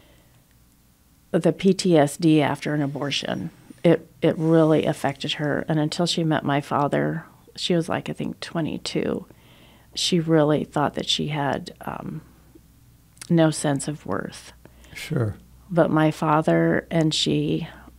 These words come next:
Speaker 1: both loved each other. My father didn't have a great childhood growing up either. He had a hard time. His mom died when he was,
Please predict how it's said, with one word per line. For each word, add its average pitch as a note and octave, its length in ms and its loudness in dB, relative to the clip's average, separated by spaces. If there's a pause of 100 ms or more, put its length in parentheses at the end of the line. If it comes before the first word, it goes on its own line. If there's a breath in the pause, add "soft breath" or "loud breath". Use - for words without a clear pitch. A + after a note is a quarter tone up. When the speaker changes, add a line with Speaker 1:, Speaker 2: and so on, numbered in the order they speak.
(140)
Speaker 1:
both D#3+ 280 0
loved E3 220 0
each - 160 -6
other. D#3+ 200 2
My D#3 160 0
father E3 260 2
didn't D#3 220 0
have D3+ 120 0
a D3+ 60 0
great D3 240 0
childhood D3+ 680 0
growing D#3 320 4
up - 120 -4
either. D#3 580 -2
He E3+ 180 0
had D#3+ 160 2
a D3+ 80 2
hard D#3 220 0
time. D3+ 220 -2
His E3+ 200 0
mom D#3 240 2
died C3+ 240 2
when D#3 140 -2
he D#3 120 0
was, - 420 -6